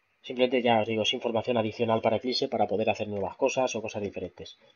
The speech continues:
Vale, vamos al último, que es web, X M L, Java, y, y,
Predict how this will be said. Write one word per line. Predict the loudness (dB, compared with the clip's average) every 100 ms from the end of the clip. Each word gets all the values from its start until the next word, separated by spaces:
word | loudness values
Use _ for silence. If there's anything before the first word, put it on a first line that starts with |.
| _
Vale, | 2 2 2 _ _
vamos | 8 8 8
al | 6
último, | 4 -2 -6
que | -6
es | -6
web, | 4 10 10 10 0 -4
X | -4 -2 -2
M | 2 6
L, | 10 12 10
Java, | 6 2 2 0 -14 _
y, | -4 -4 -2
y, | -2 -2